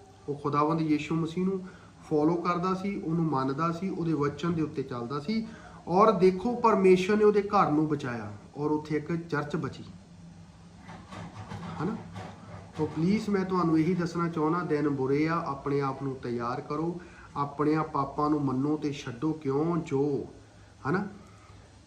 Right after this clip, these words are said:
ਕਿਉਂ ਜੋ ਕਹਿੰਦਾ ਪਰਮੇਸ਼ਰ ਦੇ, ਹਨਾ, ਧੁਰੋਂ ਸੁੱਖ ਦੇ ਦਿਨ ਆਉਣ, ਹਨਾ। ਤੋ ਇਸ ਕਰਕੇ ਯਾਨੀ ਕਹਿਣ ਦਾ ਮਤਲਬ ਉਸ, ਉਸ ਸ਼ਹਿਰ ਦੇ ਸਾਰੇ ਘਰ ਤਬਾਹ ਹੋ ਗਏ, ਤਹਿਸ ਨਹਿਸ ਹੋ ਗਏ।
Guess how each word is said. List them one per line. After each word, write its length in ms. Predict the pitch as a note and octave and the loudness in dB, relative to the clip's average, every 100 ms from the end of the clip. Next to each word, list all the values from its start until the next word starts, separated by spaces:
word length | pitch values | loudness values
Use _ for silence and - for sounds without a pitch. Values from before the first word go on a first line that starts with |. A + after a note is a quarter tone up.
| - - - - | -20 -20 -20 -10
ਕਿਉਂ 280 | - D3+ F3+ | 2 2 4
ਜੋ 100 | F#3 | 2
ਕਹਿੰਦਾ 240 | F3 E3+ F#3 | 0 -2 -2
ਪਰਮੇਸ਼ਰ 680 | F#3 D#3 D#3 D#3 - F3 | 0 2 4 2 0 -2
ਦੇ, 360 | E3 E3+ C#3+ - - - - - C#3+ | 0 0 0 -2 -14 -20 -20 -12 -2
ਹਨਾ, 140 | F3+ G#3 - | -2 -2 2
ਧੁਰੋਂ 280 | F3+ D#3 D3 | 4 4 2
ਸੁੱਖ 420 | - D#3+ - - | 0 -2 -2 -2
ਦੇ 140 | D#3 | 0
ਦਿਨ 200 | C#3 B2 | 2 0
ਆਉਣ, 200 | A2+ A#2+ - - - - - _ - - - - - - - - | -2 -4 -8 -16 -20 -20 -20 _ -20 -20 -20 -20 -20 -20 -20 -10
ਹਨਾ। 100 | G3+ - - - | -10 -10 -14 -2
ਤੋ 120 | F3 | 0
ਇਸ 140 | F3+ | 0
ਕਰਕੇ 380 | - G#3 G3+ G#3+ | 2 2 2 2
ਯਾਨੀ 220 | G3 G3 | 2 0
ਕਹਿਣ 300 | F#3+ F#3+ G3+ | 0 0 2
ਦਾ 80 | G#3+ | 0
ਮਤਲਬ 280 | G3+ G3 G#3+ | 0 0 -2
ਉਸ, 360 | G#3 F3+ F3+ - - - - | -2 -2 -2 -4 -20 -20 0
ਉਸ 280 | F3 G3 G#3+ | 4 4 2
ਸ਼ਹਿਰ 500 | F#3+ F3+ F3+ G#3 A3 | -2 0 2 0 0
ਦੇ 360 | F#3+ A3+ A#3 A3 | 0 0 2 0
ਸਾਰੇ 460 | - F3 G3 A3+ | 2 2 4 2
ਘਰ 260 | A3 G3+ F#3 | 2 -2 -2
ਤਬਾਹ 420 | - D#3+ D3+ G3 | -2 4 6 6
ਹੋ 180 | E3 D#3 | 6 0
ਗਏ, 120 | D#3+ | -2
ਤਹਿਸ 500 | D#3+ E3+ F#3+ G3+ - | -4 -4 -4 -6 -4
ਨਹਿਸ 400 | C#3+ F3 G#3+ - | -2 0 -2 -2
ਹੋ 100 | D#3+ | -4
ਗਏ। 260 | C#3 - | -4 -8